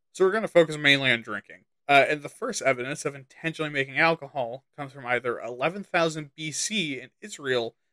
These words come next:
or seven thousand B C from the Henan province of China. In both of these cases,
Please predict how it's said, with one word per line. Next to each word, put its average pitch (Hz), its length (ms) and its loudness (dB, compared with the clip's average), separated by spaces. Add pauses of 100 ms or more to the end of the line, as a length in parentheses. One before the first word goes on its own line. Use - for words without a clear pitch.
(120)
or 123 60 -14
seven 233 460 -2
thousand 135 420 2
B 123 160 -12
C 127 260 -4
from 123 180 -20
the 127 60 -16
Henan 165 640 -2
province 120 360 -4
of 107 100 -14
China. 147 440 -4 (400)
In 156 160 0
both 175 220 0
of - 80 -20
these 156 180 -6
cases, 196 580 -6